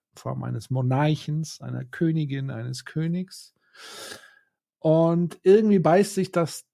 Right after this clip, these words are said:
dann aber doch letztlich immer wieder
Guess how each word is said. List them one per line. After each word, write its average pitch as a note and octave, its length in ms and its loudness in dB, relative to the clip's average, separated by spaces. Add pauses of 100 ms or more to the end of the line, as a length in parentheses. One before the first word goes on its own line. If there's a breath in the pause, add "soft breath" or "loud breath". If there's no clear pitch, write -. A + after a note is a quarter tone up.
dann D#3 240 0
aber D3 320 0
doch D#3+ 240 -2
letztlich D3 580 -6
immer D3+ 320 -2
wieder D#3+ 640 -4